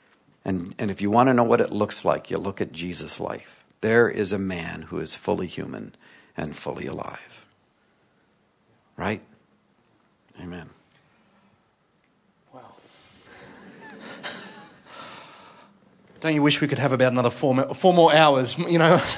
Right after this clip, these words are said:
Speaker 2: <laughs> morning tea break and four more hours. Um, I was gonna ask you the question about what would you, what would your final words be to, uh, anyone here? And I, I think we've just heard them in the way that you've, uh, brought them to us, Paul. Um, brother, thank you.
Speaker 1: So,
Speaker 2: Oh.
Speaker 1: so deeply honored to be here.
Speaker 2: Yeah.
Speaker 1: My whole life has led up to this conversation.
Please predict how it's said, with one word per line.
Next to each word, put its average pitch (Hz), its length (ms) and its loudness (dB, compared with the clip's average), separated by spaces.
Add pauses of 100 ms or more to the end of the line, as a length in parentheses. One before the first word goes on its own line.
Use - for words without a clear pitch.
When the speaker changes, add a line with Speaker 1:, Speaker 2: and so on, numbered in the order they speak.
Speaker 2:
<laughs> - 240 -10
morning 196 220 6
tea 214 200 2
break 180 300 6
and 185 100 -2
four 175 240 4
more 151 240 6
hours. 143 440 4
Um, 135 400 0 (880)
I 147 60 4
was 160 80 2
gonna 160 200 0
ask 151 280 2
you 147 60 -6
the 123 60 -6
question - 380 -4
about 123 260 0
what 147 160 0
would 131 120 -8
you, 131 100 -2 (360)
what - 120 2
would 143 140 0
your 139 100 0
final 143 320 4
words 135 300 2
be 135 220 2
to, 131 200 2
uh, 123 40 8
anyone 131 320 2
here? 120 180 -2
And 110 80 0
I, 123 160 0
I 135 60 0
think 131 180 -10
we've 123 140 -8
just - 360 -8
heard 113 220 -4
them 113 140 -6
in 110 60 -4
the 110 80 -2
way 113 140 2
that 113 120 -4
you've, 113 260 -10
uh, 110 120 -2
brought 113 260 -6
them 110 100 -10
to 107 220 -10
us, 98 120 -10
Paul. 104 260 -14 (520)
Um, 127 100 -2
brother, 131 240 4
thank 139 380 -2
you. 120 240 -6 (140)
Speaker 1:
So, 131 440 4
Speaker 2:
Oh. - 80 -20
Speaker 1:
so 151 480 6
deeply 117 640 0
honored 98 380 -6
to - 80 -14
be 85 120 -14
here. 76 300 -10
Speaker 2:
Yeah. - 60 -10
Speaker 1:
My 107 100 -2
whole 127 280 0
life 117 260 4
has 90 200 -6
led 98 140 2
up - 180 -8
to 85 100 -10
this 85 240 -6
conversation. 82 680 -10